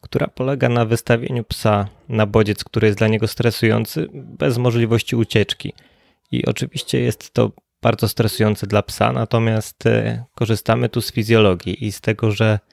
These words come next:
organizm nie jest się w stanie stresować bez końca. W pewnym momencie ten stres go puścił i jeżeli zaczął jeść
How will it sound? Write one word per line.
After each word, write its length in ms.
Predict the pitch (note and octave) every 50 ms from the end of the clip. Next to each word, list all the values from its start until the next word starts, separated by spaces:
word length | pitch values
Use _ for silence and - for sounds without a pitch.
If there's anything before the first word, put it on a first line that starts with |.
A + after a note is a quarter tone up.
| _ _ _ _ _ _ _ _ -
organizm 540 | A2+ A2+ G#2+ A2+ B2 C3+ C#3 C#3 A#2+ B2+ C3+
nie 140 | C3+ C3+ C3+
jest 200 | B2 A#2 - -
się 120 | - B2
w 60 | -
stanie 460 | - - - A#2 A2+ A2+ A2+ A2+ A2 G#2 - - -
stresować 560 | - - - A2+ A2 - - G#2+ A2 G#2+ G#2
bez 200 | G2 - F#2+ -
końca. 460 | - - G2 G2 F#2+ - - - - - _ - - - _ _ _ _ _ _ _ - _
W 100 | _ _
pewnym 300 | _ - B2+ A#2 A#2+ A#2
momencie 400 | A2+ A2+ A2 A2+ A2+ A2+ G#2 A2+
ten 180 | - - A2 G#2
stres 320 | - - - A2+ A2+ G#2+
go 140 | G#2+ F#2+ G2+ -
puścił 460 | - B2+ A#2 - - - F3+ E3 D#3
i 280 | C#3+ C3+ B2+ A#2+ A2+ A#2 A#2+ - - -
jeżeli 640 | C#3 A#2 A2 A2 G2+ A#2 A2+ G#2+ G#2+ G#2+ G#2 G#2 G2 - -
zaczął 380 | - G#2 - A#2 - - G#2+ G2+
jeść 440 | G2+ G#2 G#2+ G#2+ - - - -